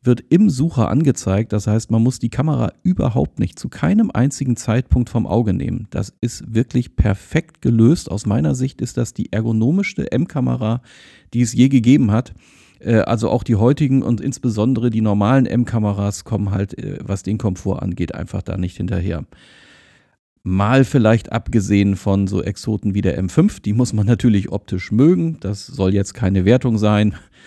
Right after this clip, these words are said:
aber, ähm, man sieht halt der im Speziellen an, dass sie sehr aus den siebzigern stammt. Die C L hingegen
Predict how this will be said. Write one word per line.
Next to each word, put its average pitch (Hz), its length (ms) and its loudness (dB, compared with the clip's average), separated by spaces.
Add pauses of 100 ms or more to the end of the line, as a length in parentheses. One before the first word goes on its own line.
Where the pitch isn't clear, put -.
(260)
aber, 95 400 0 (300)
ähm, 92 580 0 (360)
man 95 160 2
sieht 107 200 0
halt 98 180 2
der 101 200 4
im 101 100 0
Speziellen 98 560 0
an, 95 180 0
dass 92 160 0
sie 98 100 0
sehr 92 220 2
aus 92 140 -4
den 92 160 -2
siebzigern 104 460 -2
stammt. 92 360 -2 (300)
Die 117 100 -2
C - 160 -4
L 120 220 2
hingegen 110 540 2